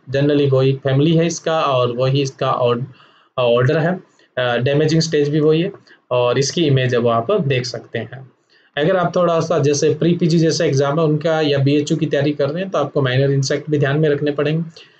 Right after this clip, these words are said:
बैंक जैसे अगर एग्जाम की तैयारी करते हैं तब आपको इतना ज़्यादा कुछ, अ, मतलब एंटोमोलॉजी पे ज़्यादा ध्यान देने की जरूरत नहीं है। मोटे मोटे जो मेजर, मेजर इंसेक्ट है उन पे ही ध्यान देना होता है। नेक्स्ट अपने बात करें जिगजैग स्ट्रिप लीफ हॉपर,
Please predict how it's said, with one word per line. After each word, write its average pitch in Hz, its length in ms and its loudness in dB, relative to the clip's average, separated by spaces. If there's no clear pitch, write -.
बैंक 180 260 0
जैसे 196 300 0
अगर 180 220 2
एग्जाम 156 300 2
की 160 120 -2
तैयारी 147 260 0
करते 143 280 -2
हैं 190 100 -2
तब 180 200 0
आपको 151 300 0
इतना 135 380 0
ज़्यादा 135 420 -2
कुछ, - 180 -6
अ, 208 140 0
मतलब 120 380 -2
एंटोमोलॉजी 127 540 0
पे 156 140 0
ज़्यादा 135 220 0
ध्यान 131 240 2
देने 120 180 -2
की 120 100 -8
जरूरत 120 260 -12
नहीं 143 100 -14
है। 196 80 -6
मोटे 147 200 2
मोटे 120 220 -2
जो 139 140 0
मेजर, 160 280 2
मेजर 135 220 2
इंसेक्ट 123 440 -6
है 208 60 -4
उन 139 180 -6
पे 139 80 0
ही 127 80 2
ध्यान 113 260 -4
देना 113 160 -6
होता 113 260 -8
है। 110 160 -14
नेक्स्ट 180 220 0
अपने 190 180 2
बात 170 260 0
करें 160 340 0
जिगजैग 165 400 2
स्ट्रिप 147 460 -4
लीफ 139 260 0
हॉपर, 117 320 -2